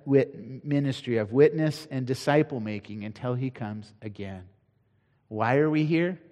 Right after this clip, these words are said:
To be disciples who love Jesus, who make disciples who will love Jesus. And in that disciple making, we have something to share. We have a witness to give away,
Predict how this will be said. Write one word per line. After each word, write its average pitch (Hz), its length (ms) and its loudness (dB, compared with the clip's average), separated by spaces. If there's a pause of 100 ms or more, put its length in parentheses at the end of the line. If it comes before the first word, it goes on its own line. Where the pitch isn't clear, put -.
(760)
To 131 80 -6
be 143 120 4
disciples 139 720 4 (220)
who 127 120 -4
love 127 360 2
Jesus, 120 580 -4 (120)
who 127 120 -6
make 139 380 0
disciples 104 640 -6
who 113 140 -8
will 101 200 -6 (240)
love 104 380 -2
Jesus. 101 420 -14 (680)
And 127 160 -2
in 143 140 2
that 147 220 6
disciple 151 500 4
making, 123 460 -2
we 135 160 4
have 143 260 4
something 127 500 -4 (100)
to 131 100 -10
share. 110 560 -6 (920)
We 131 120 2
have 139 160 6
a 131 60 6
witness 135 560 4
to 135 120 -4
give 123 260 2
away, 117 520 0